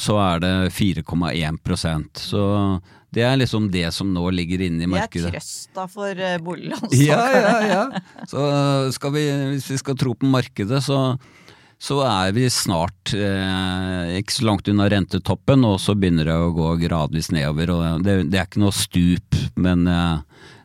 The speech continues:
Speaker 1: det er en sånn fin nedtur fra fjellet.
Speaker 2: Får ikke vondt i knærne av å gå den nedoverbakken der.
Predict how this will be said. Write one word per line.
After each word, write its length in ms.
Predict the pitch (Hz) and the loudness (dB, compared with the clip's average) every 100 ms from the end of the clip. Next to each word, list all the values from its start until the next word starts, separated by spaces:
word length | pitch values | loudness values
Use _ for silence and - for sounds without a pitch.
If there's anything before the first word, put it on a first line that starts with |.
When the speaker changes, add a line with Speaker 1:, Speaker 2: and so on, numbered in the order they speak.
| _ | _
Speaker 1:
det 80 | 90 | 0
er 140 | 98 | 2
en 100 | 87 | 2
sånn 220 | 92 92 | 2 0
fin 400 | - 92 85 92 87 | 0 0 2 2 2
nedtur 480 | 82 76 - 90 82 | 0 -4 -2 -2 -2
fra 300 | - 82 80 | -2 -2 -2
fjellet. 460 | 78 78 73 82 101 | -2 -2 -2 -2 -2
Speaker 2:
Får 140 | 190 190 | -6 -8
ikke 100 | 170 | -8
vondt 160 | 180 | -8
i 80 | 185 | -8
knærne 400 | 170 135 135 147 | -6 -6 -6 -8
av 80 | 151 | -8
å 60 | 139 | -8
gå 80 | 123 | -4
den 100 | 135 | -2
nedoverbakken 480 | 131 143 139 139 143 | -4 -8 -12 -12 -10
der. 160 | 143 | -12